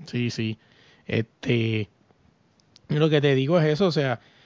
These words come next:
que, que yo, yo entiendo lo que dice Chapín, obviamente, pues, o sea, cualquiera vive mejor que en sus países, pero mi, lo que digo es eso, el punto que digo es eso, o sea, no engañes a tus familiares,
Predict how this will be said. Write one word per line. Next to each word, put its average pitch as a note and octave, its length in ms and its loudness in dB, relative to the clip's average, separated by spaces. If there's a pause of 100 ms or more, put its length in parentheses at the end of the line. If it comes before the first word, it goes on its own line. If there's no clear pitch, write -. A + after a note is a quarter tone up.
(220)
que, B2 220 -4
que A#2 420 -4
yo, B2 220 0
yo A#2+ 200 -2
entiendo C#3+ 340 0
lo D3+ 100 0
que D3+ 80 -4
dice D3+ 220 -2
Chapín, C#3+ 340 -2
obviamente, C#3 580 0 (540)
pues, A#2+ 240 0
o - 200 -20
sea, A2 420 -2
cualquiera B2+ 460 0
vive D3+ 280 4
mejor C#3 340 0
que D3 100 -2
en C3+ 60 -2
sus C#3+ 140 -6
países, C#3 480 -2
pero B2+ 260 -4 (140)
mi, B2+ 220 0
lo C3+ 180 -2
que C3+ 140 -2
digo C3+ 240 -2
es E3 80 2
eso, E3+ 120 0
el D#3+ 80 0
punto D3+ 360 -2
que E3 100 -2
digo E3 220 0
es D#3+ 80 2
eso, E3 100 -2
o D#3 60 -2
sea, C#3+ 240 -4 (360)
no B2 100 0
engañes D#3+ 420 2
a D#3+ 40 0
tus E3 140 -2
familiares, C#3+ 720 0